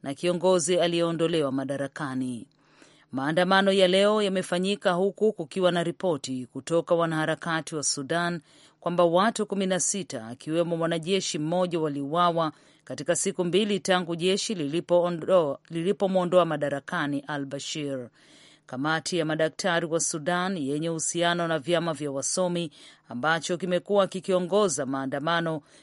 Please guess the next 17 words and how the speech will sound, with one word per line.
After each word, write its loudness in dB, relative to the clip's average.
kilieleza 2
watu 2
kumi -2
na 4
watatu 0
waliuawa 0
kwa -4
risasi -2
Alhamis -4
na -6
watatu -2
wengine 0
akiwemo 0
mwanajeshi -2
waliuawa 0
jana -4
Ijumaa. -8